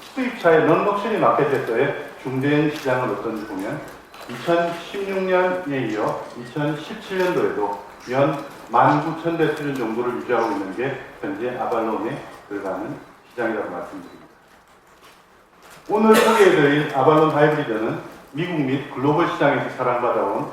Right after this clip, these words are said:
아발론의 디엔에이를 이어받아서 국내의 중대형 세운 시장의 새로운 기준을 저희들이 제시하고 있습니다. 아발론 하이브리드는 기억하시겠지만, 지난 유월 부산 모터쇼에서 처음 공개되어서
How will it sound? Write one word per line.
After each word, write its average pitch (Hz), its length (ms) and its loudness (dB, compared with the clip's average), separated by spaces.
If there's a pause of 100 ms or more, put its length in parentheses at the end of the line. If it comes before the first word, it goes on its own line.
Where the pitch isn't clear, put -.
(200)
아발론의 135 600 2
디엔에이를 131 760 0
이어받아서 107 720 -4 (480)
국내의 165 640 2 (280)
중대형 147 440 4 (140)
세운 139 320 2
시장의 113 460 -2 (360)
새로운 208 300 2
기준을 120 400 -6
저희들이 110 400 -6
제시하고 101 380 -4
있습니다. 95 400 -12 (1500)
아발론 185 380 6
하이브리드는 160 680 4
기억하시겠지만, 135 1040 0
지난 143 360 2
유월 160 400 4 (280)
부산 175 380 2
모터쇼에서 180 1120 2
처음 151 320 0
공개되어서 120 760 -2